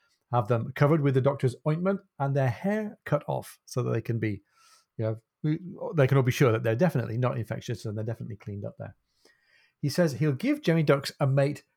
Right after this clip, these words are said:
to help him, and Jemmy replies, "Thank you kindly, sir. Just like by land." <laughs> I think he's talking about Missus Ducks, of course.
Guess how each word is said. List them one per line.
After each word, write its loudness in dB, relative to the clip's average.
to -2
help 2
him, 2
and 0
Jemmy 2
replies, 2
"Thank -6
you -10
kindly, 0
sir. 2
Just 0
like 0
by 2
land." 0
<laughs> -10
I 0
think -4
he's -12
talking -2
about 0
Missus -2
Ducks, -4
of -12
course. -8